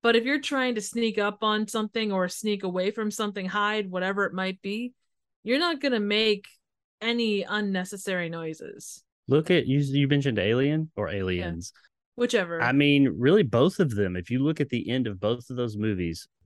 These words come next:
Speaker 2: Ripley, greatest, one of, if definitely the greatest female or heroines in cinematic history.
Speaker 1: Oh, yeah.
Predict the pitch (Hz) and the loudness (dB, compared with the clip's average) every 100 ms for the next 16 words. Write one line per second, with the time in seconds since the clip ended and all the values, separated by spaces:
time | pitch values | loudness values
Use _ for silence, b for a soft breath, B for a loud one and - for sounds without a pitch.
0 | 101 98 123 120 90 78 - _ _ _ | -8 2 4 4 0 -2 -4 _ _ _
1 | _ _ 104 104 104 107 - _ _ _ | _ _ 0 2 2 -2 -6 _ _ _
2 | _ _ 78 98 113 120 104 87 90 - | _ _ -6 0 2 4 2 0 -4 -12
3 | _ _ _ - 107 101 101 90 90 - | _ _ _ -2 0 0 -2 -4 -6 0
4 | 107 101 - - - 95 92 85 - _ | 2 2 -2 -8 -6 -4 -4 -4 -10 _
5 | 95 76 101 - - 143 117 98 87 - | -8 -8 -12 -10 0 2 2 0 -4 -8
6 | - _ 95 95 82 - 107 104 92 90 | -20 _ -8 -6 -8 -10 -6 -4 -6 -4
7 | 107 - 90 90 b b 190 170 - | -6 -6 -6 -6 b b -12 -12 -14